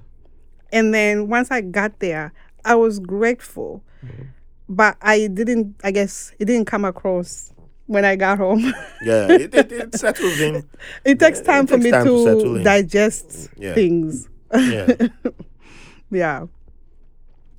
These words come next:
Speaker 2: So you arrive at J F K.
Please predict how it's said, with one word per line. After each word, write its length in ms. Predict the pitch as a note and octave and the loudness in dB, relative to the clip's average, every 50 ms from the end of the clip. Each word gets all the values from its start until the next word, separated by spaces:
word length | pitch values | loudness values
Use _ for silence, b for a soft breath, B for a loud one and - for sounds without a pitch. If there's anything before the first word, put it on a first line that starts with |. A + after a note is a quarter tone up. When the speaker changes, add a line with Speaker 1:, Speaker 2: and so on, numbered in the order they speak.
| - - - - - - - | -20 -20 -20 -20 -20 -20 -12
Speaker 2:
So 440 | - - C3 B2+ B2+ B2 G#2 - - - | -4 0 2 4 4 2 0 -4 -10 -16
you 200 | G#2 G#2+ A#2 B2 | -8 -4 -2 0
arrive 400 | A#2+ A#2 A#2+ B2+ C3+ C3+ B2+ A#2+ | 0 2 2 2 2 2 0 0
at 260 | B2 G#2+ G2+ - - - | -2 -4 -4 -6 -8 -6
J 180 | - A2+ A#2+ | -2 0 0
F 180 | B2 A2+ - - | 0 -2 -4 -2
K. 280 | - A#2+ A#2 A#2+ A#2 | -2 -2 -2 -2 -4